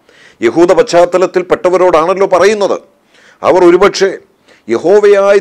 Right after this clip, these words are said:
ദൈവത്തെ മനസ്സിലാക്കിയവരാണ്. എന്നാൽ ജഡത്തിൽ വെളിപ്പെട്ട ഈ ക്രിസ്തുവാണ് ആ ദൈവമെന്നുള്ളത് യഹൂദ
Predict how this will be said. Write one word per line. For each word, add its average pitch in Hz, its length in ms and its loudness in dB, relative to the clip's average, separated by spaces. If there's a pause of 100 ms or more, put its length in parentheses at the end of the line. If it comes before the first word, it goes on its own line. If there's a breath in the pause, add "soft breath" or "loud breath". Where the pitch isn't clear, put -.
ദൈവത്തെ 202 380 -2
മനസ്സിലാക്കിയവരാണ്. 175 1040 0 (640 soft breath)
എന്നാൽ 175 240 0
ജഡത്തിൽ 170 560 0 (120)
വെളിപ്പെട്ട 196 480 0 (600 soft breath)
ഈ 247 100 -2
ക്രിസ്തുവാണ് 214 840 0 (460 soft breath)
ആ 196 240 2
ദൈവമെന്നുള്ളത് 233 800 2 (520)
യഹൂദ 196 420 -2